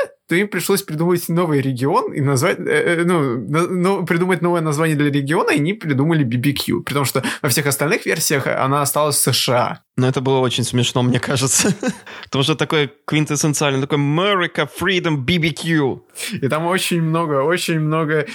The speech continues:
Speaker 1: стереотипов про С Ш А.
Speaker 2: Про индейцев и Дикий Запад, да?
Speaker 1: Да. Иха!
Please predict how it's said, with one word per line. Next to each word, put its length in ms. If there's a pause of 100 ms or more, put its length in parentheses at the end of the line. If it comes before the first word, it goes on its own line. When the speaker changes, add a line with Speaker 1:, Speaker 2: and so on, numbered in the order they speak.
(200)
Speaker 1:
стереотипов 1000
про 760
С 200
Ш 200
А. 360 (160)
Speaker 2:
Про 160
индейцев 440
и 60
Дикий 240
Запад, 380
да? 240 (500)
Speaker 1:
Да. 680 (220)
Иха! 920